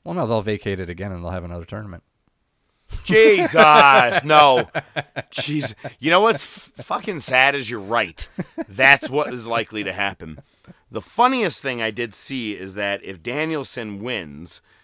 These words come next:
Speaker 2: it'll be the third time that Punk has dropped a title and, or dropped himself and left out of a company, and he became the world champion off of it.
Speaker 1: Oh,
Speaker 2: You had
Speaker 1: maybe
Speaker 2: Ring
Speaker 1: that's
Speaker 2: of
Speaker 1: what
Speaker 2: Honor,
Speaker 1: they're gonna
Speaker 2: you had
Speaker 1: do
Speaker 2: it in
Speaker 1: just 'cause of
Speaker 2: W W E,
Speaker 1: that.
Speaker 2: and then here, I guess, you know,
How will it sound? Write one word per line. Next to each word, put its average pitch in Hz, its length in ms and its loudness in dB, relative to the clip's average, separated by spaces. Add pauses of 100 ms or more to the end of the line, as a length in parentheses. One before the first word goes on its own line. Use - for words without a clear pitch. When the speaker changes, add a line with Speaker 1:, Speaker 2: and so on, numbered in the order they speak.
(920)
Speaker 2:
it'll 107 160 -8
be 104 100 -6
the 92 140 -14
third 123 340 -10
time 123 300 -4
that 87 180 -14
Punk 120 300 -10
has 95 160 -14
dropped 113 320 -6
a 107 40 -20
title 127 640 -4
and, 104 340 -6
or 113 200 -4
dropped 110 300 -4
himself 120 320 -6
and 104 100 -14
left 104 180 -6
out 107 140 -2
of 98 100 -10
a 90 60 -14
company, 104 480 -10
and 87 100 -16
he 98 60 -16
became 95 320 -16
the 92 80 -16
world 95 240 -12
champion 104 460 -10
off 82 240 -12
of 85 80 -16
it. 76 140 -16 (280)
Speaker 1:
Oh, 110 120 -8
Speaker 2:
You 156 100 -6
had - 20 -6
Speaker 1:
maybe 101 200 -6
Speaker 2:
Ring 123 100 -4
Speaker 1:
that's 123 120 -4
Speaker 2:
of 131 60 0
Speaker 1:
what 143 60 2
Speaker 2:
Honor, 147 140 2
Speaker 1:
they're 151 80 -2
gonna 120 120 -2
Speaker 2:
you 113 60 -4
had 113 200 0
Speaker 1:
do 113 40 -2
Speaker 2:
it 117 60 -2
in 107 60 -10
Speaker 1:
just 110 100 -6
'cause 123 80 -2
of 120 80 -2
Speaker 2:
W 113 120 -6
W 123 60 -6
E, 135 140 -4
Speaker 1:
that. 139 40 -4
Speaker 2:
and 113 80 -8
then 110 140 -10
here, 120 320 -8 (1300)
I 87 120 -10
guess, 101 340 -8
you 98 80 -14
know, 98 160 -14